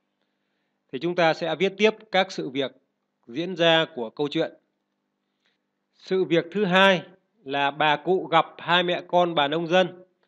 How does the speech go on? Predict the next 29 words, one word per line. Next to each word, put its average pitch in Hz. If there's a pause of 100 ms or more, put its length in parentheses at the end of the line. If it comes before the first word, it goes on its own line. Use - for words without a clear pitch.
(560)
Hai 185
mẹ 185
con 185
cho 180
bà 156
cụ 160
ăn 180 (200)
và 135
ngủ 120
trong 165
nhà. 143 (1120)
Sự 202
việc 165
thứ 202
ba 196 (460)
là 143
đêm 185
khuya, 196 (400)
bà 143
cụ 165
hiện 175
nguyên 185
hình 147 (220)
là 127
một 127
con 160
dao 156
long 151
lớn. 165